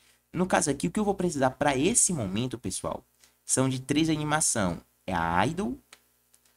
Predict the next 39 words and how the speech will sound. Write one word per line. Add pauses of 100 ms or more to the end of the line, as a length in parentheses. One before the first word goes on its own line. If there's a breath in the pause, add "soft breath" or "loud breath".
(120)
a
run (380)
e
a
jump, (180)
beleza? (440 soft breath)
Então
eu
vou
clicar
em
aplicar. (1700)
Agora
vamos
para
a
fase
um
eventos. (1120)
Na
fase
um
eventos,
pessoal, (340)
a
gente
vai
pegar
e
vamos
adicionar
as
primeiras
condições,
porque
aqui
na
G
Develop